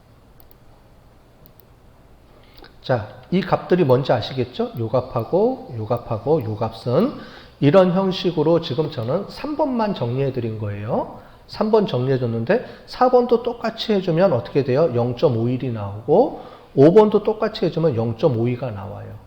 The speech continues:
요 값은 뭐냐면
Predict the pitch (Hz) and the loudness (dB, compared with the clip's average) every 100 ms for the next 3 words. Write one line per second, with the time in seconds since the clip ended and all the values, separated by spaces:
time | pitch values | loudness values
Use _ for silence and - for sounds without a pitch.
0 | - _ _ _ - - - - - 180 | -20 _ _ _ -20 -20 -20 -20 2 4
1 | 240 151 - 226 180 120 135 127 196 117 | 6 2 2 2 4 2 2 2 2 2
2 | - | -2